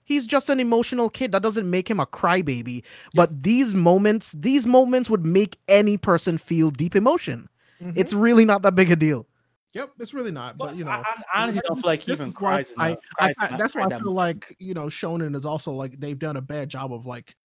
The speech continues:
Speaker 2: showing that it's okay to cry. Like, 'cause, you know, the crybaby characters in Shonen are the ones you always make fun of, you know what I'm saying? So
Speaker 3: Yeah, yeah. And I f-, I feel like that's, again, that's a problem with me, is that I, I feel as though,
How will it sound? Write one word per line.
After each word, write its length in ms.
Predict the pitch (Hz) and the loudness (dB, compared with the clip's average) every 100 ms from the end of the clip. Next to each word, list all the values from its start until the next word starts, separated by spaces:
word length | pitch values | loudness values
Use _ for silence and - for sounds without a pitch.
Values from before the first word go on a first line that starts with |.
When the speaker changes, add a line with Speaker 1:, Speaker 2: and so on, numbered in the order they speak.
| _ | _
Speaker 2:
showing 500 | - - 170 147 123 | -8 -6 -4 -6 -8
that 140 | 123 127 | -8 -8
it's 160 | 127 | -8
okay 260 | 156 - 143 | -10 -8 -10
to 60 | - | -6
cry. 280 | - 127 | -4 -4
Like, 180 | 95 - | -6 -10
'cause, 100 | 131 | -8
you 60 | 135 | -8
know, 60 | |
the 100 | 110 | -8
crybaby 480 | - 185 165 156 147 | -2 0 0 -4 -6
characters 340 | 185 156 - 139 | -4 -4 -6 -8
in 120 | 127 | -4
Shonen 240 | 208 190 | -4 -4
are 120 | 139 | -4
the 60 | 131 | -6
ones 240 | 143 143 | -8 -8
you 60 | 151 | -10
always 240 | 135 135 | -8 -10
make 140 | 135 127 | -12 -6
fun 180 | 175 113 | -4 -4
of, 140 | - - | -10 -12
you 100 | 131 | -10
know 60 | |
what 60 | 131 | -8
I'm 80 | 139 | -6
saying? 240 | 147 180 _ _ _ _ - | -6 -8 _ _ _ _ -10
So 380 | - 156 120 117 | -2 -2 -2 -4
Speaker 3:
Yeah, 160 | 185 151 _ _ - | -4 -4 _ _ -20
yeah. 80 | - _ - - | -20 _ -20 -8
And 100 | 151 | -4
I 40 | |
f-, 120 | 151 - | -4 -2
I 140 | 165 | -4
feel 40 | 165 | 0
like 120 | 190 | 0
that's, 140 | 143 143 | 0 -4
again, 180 | 147 | -4
that's 120 | 151 143 | -4 -4
a 40 | |
problem 280 | - 165 147 | 0 0 0
with 120 | 139 | -6
me, 160 | 165 170 | -8 -6
is 80 | |
that 160 | 139 127 | -6 -6
I, 160 | 120 127 - | -8 -10 -12
I 20 | 127 | -12
feel 180 | 151 | -8
as 100 | 135 | -8
though, 280 | 123 123 117 | -6 -8 -8